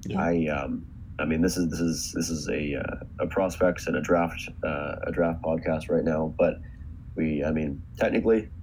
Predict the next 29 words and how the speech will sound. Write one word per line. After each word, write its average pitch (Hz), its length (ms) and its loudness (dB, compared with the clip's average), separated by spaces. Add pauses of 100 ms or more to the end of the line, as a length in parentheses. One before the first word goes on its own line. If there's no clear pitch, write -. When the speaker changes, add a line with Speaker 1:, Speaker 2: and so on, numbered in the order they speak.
(300)
Speaker 2:
the 85 160 2
J 95 180 4
T 90 140 2
Miller 92 140 6
trade 87 220 2
falls 90 220 4
into 90 80 2
the 82 80 0
realm 85 200 2
of 90 40 2
it 87 100 2
because 85 280 -4
it 82 100 -2
will 113 380 4
impact 87 560 -2
a - 100 -4
future 90 300 -2
draft 85 360 -2
as 82 200 -4
well 87 280 4
as, 78 220 -6
as 78 180 -6
it 82 160 -2
occurred 90 420 2
during 110 160 4
Speaker 1:
Yeah, 101 40 6
Speaker 2:
this 87 120 2
Speaker 1:
sure. 107 120 4
Speaker 2:
draft. 82 240 2